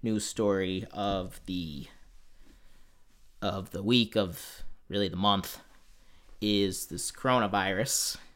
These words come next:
It started in China, and it's made its way to Italy. It's made its way all over Europe.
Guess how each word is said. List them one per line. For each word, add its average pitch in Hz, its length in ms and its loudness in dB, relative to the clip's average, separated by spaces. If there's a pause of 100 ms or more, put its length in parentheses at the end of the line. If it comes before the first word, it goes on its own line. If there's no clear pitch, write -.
(1040)
It 101 340 2 (160)
started 110 560 4
in 92 220 -6
China, 95 480 -2 (680)
and 95 160 -6
it's - 180 -10
made 92 200 -2
its - 180 -8
way 90 160 0
to - 180 -6
Italy. 101 460 0 (480)
It's - 100 -16
made 92 120 -4
its - 140 -6
way 98 100 0
all 92 180 0
over 87 180 -4
Europe. 104 520 2